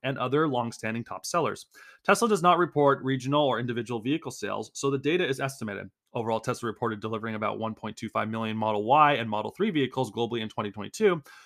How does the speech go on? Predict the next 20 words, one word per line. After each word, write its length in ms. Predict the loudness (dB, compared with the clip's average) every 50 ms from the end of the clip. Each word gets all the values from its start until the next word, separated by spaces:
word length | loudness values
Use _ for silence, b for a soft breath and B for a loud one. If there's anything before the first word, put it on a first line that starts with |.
| B B B
The 60 | 2
Model 180 | 4 6 6 4
three 220 | 4 4 4 4
ranked 340 | 4 4 4 2 2 0 0
thirteenth 380 | 0 0 0 2 0 -4 -4 -4
in 60 | -8
sales 440 | -8 -6 -4 -2 0 0 -2 -4 -8 b b b b b
at 180 | -6 -6 -6 -8
two 180 | -6 -2 0
hundred 160 | 0 2 2
eleven 300 | 2 2 2 2 0 0
thousand 320 | -2 0 0 0 0 -2 -6
six 200 | -10 -10 -10 -6
hundred 320 | -6 -4 -4 -4 -6 -6
forty-one 380 | -4 -4 -4 -2 -2 -4 -4 -4
units, 320 | -4 -6 -6 -8 -8 -10
according 320 | -12 -10 -8 -8 -8 -8 -6
to 140 | -8 -8
Motor 260 | -6 -4 -4 -4 -6 -6
Intelligence. 600 | -4 2 4 4 4 4 2 -4 -14 -16 -18